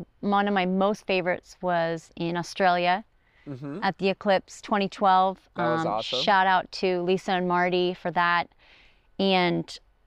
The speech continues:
Speaker 1: I don't know, I, I think just a culmination of so many things and just the people that were there, and the space was gorgeous. We had these amazing Japanese artists who,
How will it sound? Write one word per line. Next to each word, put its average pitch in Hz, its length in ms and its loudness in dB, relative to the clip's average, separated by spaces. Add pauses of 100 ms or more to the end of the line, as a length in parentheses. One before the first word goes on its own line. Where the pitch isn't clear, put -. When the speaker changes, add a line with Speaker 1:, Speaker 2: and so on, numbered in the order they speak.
(1400)
Speaker 1:
I - 80 -8
don't 269 180 2
know, 196 260 4
I, - 240 0
I 208 60 -2
think 240 320 0
just - 280 -2 (520)
a 240 60 0
culmination 220 560 0
of 185 100 -6
so - 180 -2
many 208 220 0
things 190 300 -2
and 170 140 -8
just - 220 -6
the 214 60 -8
people 208 400 0
that 202 160 4
were 202 120 -4
there, 196 300 -2
and 185 160 -6 (440)
the 196 80 -4
space - 480 0
was 214 180 -4 (100)
gorgeous. 196 800 -2
We 175 120 -6
had 170 420 -6 (520)
these 202 180 0
amazing 190 640 -2
Japanese 185 520 -4
artists 185 420 -2
who, 170 320 -4